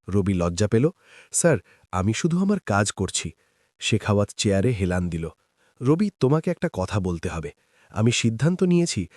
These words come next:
যে এখন আমি ধীরে ধীরে রিটায়ার হয়ে যাব। রবি চমকে উঠল, "কি? কিন্তু স্যার, আপনার ছাড়া তো।" শেখাওয়াত হেসে বলল, "প্রত্যেক ইঞ্জিনকে একদিন থামতে হয় বাবা, কিন্তু জরুরি যে গাড়ি চলতে থাকুক।" তিনি ফাইল তার দিকে এগিয়ে দিলেন।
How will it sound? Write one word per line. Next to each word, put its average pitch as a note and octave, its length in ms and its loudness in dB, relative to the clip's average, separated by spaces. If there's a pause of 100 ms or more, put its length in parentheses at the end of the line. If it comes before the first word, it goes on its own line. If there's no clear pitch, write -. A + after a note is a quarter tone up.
(140)
যে C3+ 140 0
এখন C#3+ 300 0
আমি G3 140 0
ধীরে C#3 340 0
ধীরে D#3+ 220 -2
রিটায়ার A#2+ 500 2
হয়ে F2 180 -2
যাব। D#2 200 -6 (600)
রবি F2 260 -4
চমকে F2 360 -4
উঠল, G#2+ 220 -2 (420)
"কি? B2+ 160 0 (500)
কিন্তু F#3 260 2
স্যার, A3+ 200 2 (300)
আপনার B2 400 0
ছাড়া F3+ 300 0
তো।" G3+ 140 2 (460)
শেখাওয়াত G#2+ 500 2
হেসে G2 260 -2
বলল, G2+ 240 2 (460)
"প্রত্যেক A2+ 460 2
ইঞ্জিনকে A2+ 420 4
একদিন D3 300 4
থামতে F#2+ 380 0
হয় C3+ 160 4
বাবা, G2 240 0 (360)
কিন্তু C#3+ 240 4
জরুরি D3+ 460 4 (260)
যে C#3+ 120 4 (120)
গাড়ি G2 340 2
চলতে F#2+ 340 0
থাকুক।" - 300 -10 (600)
তিনি G3+ 200 6
ফাইল D#3 400 2
তার A#2 240 0
দিকে A#2 220 0
এগিয়ে F2+ 420 -2
দিলেন। D#2+ 200 -6